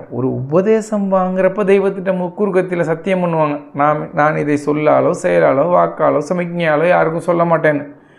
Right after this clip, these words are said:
அதற்கடுத்து நீதி திருமணத்தன்னைக்கு நம்ம பண்றோம், சத்தியம் பண்றோம் தெய்வத்திட்ட, "சத்தியமாக ஏற்றுக்கொள்கிறேன்." எத்தனை பேர் எண்ணத்துல இருக்கு? எத்தனை பேர் உண்மையா இருக்கோம்?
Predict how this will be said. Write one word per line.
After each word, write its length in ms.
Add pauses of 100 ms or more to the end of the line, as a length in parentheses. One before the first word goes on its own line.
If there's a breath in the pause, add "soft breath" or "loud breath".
(320 loud breath)
அதற்கடுத்து 640
நீதி 240
திருமணத்தன்னைக்கு 760
நம்ம 200
பண்றோம், 300
சத்தியம் 800
பண்றோம் 280 (120)
தெய்வத்திட்ட, 540
"சத்தியமாக 680
ஏற்றுக்கொள்கிறேன்." 640 (540 loud breath)
எத்தனை 340
பேர் 220
எண்ணத்துல 300
இருக்கு? 400
எத்தனை 280
பேர் 160
உண்மையா 420
இருக்கோம்? 560